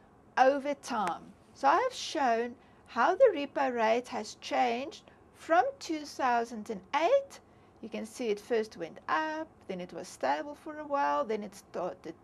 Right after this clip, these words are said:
declining. Um, this is w-, at the level it was at i-, in January two thousand and ten. Then it declined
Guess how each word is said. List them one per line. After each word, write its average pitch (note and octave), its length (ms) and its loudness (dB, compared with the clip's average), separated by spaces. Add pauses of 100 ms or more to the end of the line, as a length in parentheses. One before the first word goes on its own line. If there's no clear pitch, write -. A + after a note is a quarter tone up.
(100)
declining. D4 800 -6 (600)
Um, F#3 380 -4 (320)
this A3 160 2
is B3+ 120 -8
w-, G3+ 200 -14
at F#3 180 2
the G#3 80 -2
level G#3+ 320 0
it G#3 140 -2
was G#3+ 380 4
at A3 280 -2
i-, F3+ 60 -12 (260)
in F#3 300 -8
January G#3+ 480 -2
two A#3 200 -10
thousand G3+ 580 -2
and E3 200 -16
ten. D4+ 400 -6 (580)
Then A3+ 260 -2 (160)
it - 140 -12 (200)
declined D4+ 800 -6